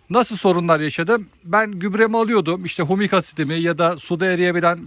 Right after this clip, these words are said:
gübrelerimi alıyordum. Şu gördüğünüz tepeye çıkıyordum, oradan boşaltıyordum tankın içine. E, tabii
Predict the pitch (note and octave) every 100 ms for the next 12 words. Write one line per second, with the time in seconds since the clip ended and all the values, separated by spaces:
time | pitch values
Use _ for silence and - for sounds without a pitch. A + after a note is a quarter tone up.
0 | D3 E3 F#3 F3+ F3 F#3 G3 G3 D3+ F#3
1 | G3+ _ _ _ _ _ - A3+ G#3 A3
2 | G#3+ G#3 - A3+ A3 G#3+ G3+ A#3 - G3
3 | E3 G#3 - G#3 A3+ G3 F3 G3+ _ _
4 | _ _ _ _ _ _ _ _ D3+ A3
5 | - A3+ G#3+ G#3+ F3+ - E3+ C3+ E3 C3+
6 | - E3+ G#3 - _ _ _ _ _ _
7 | _ _ _ _ _ - D3+ D#3 - A3+
8 | G3+ G#3